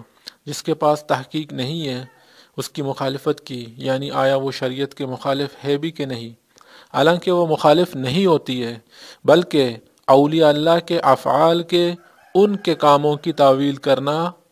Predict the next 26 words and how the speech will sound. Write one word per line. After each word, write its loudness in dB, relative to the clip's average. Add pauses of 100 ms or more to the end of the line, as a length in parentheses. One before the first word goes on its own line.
(120)
वाजिब -2
है।" -4 (800)
ये 0
कौन 2
कह 0
रहे 2
हैं? -6 (340)
इमाम 0
नहवी -2
रहमतुल्लाह 0
अलैह, 0
आठवीं -2
सदी -6
हिजरी -8
के -10
मुहद्दिस। -8 (1200)
सूफिया 2
के 2
हवाले 6
से 0
ये 2
उसूल -2
ज़हन 0
नशीन -8
रहे -2 (640)
और 6